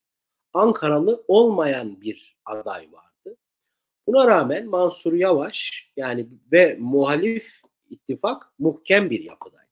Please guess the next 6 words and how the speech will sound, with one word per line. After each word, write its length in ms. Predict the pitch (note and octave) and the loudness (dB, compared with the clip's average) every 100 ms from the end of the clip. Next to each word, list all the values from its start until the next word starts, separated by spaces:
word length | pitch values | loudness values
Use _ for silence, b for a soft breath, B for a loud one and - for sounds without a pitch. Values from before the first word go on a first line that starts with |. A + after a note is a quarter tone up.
| _ | _
Yani 240 | G2+ G2+ | -18 -16
güçlü 380 | - A#2+ - G3 | -16 -16 -6 -2
bir 60 | F3+ | 0
muhalefet 560 | D#3 B2+ B2 - - | 0 -2 -4 -6 -6
ittifakı 580 | A#2 _ _ G#2 - G#2+ | -16 _ _ -18 -16 -14
vardı. 360 | A2 A#2 C#4+ | -14 -10 -10